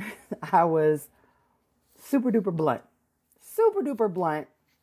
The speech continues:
and did not really care how it was being received. And I had to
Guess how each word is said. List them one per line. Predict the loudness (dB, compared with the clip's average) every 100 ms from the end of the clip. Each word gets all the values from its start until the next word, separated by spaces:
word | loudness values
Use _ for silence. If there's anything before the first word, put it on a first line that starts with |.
| _ -6
and | -2
did | 0 2
not | 0 -2
really | -4 -4 -4
care | -8 -10 -2 0 2 0 -4 -12 _ _ _ _ _ _ _
how | -8 0 2 4
it | 0
was | -4 -8
being | -8 -6 -6 -8 -10 -14 _
received. | -10 -10 -12 -14 -16 -20 _ _ _ _ _ _ _ _ _
And | -6 -4 -4 -4 -6 -8 -14 _ _ _ _ -4
I | -4
had | -4 0 0 0 -6 -6
to | -2 -2 -4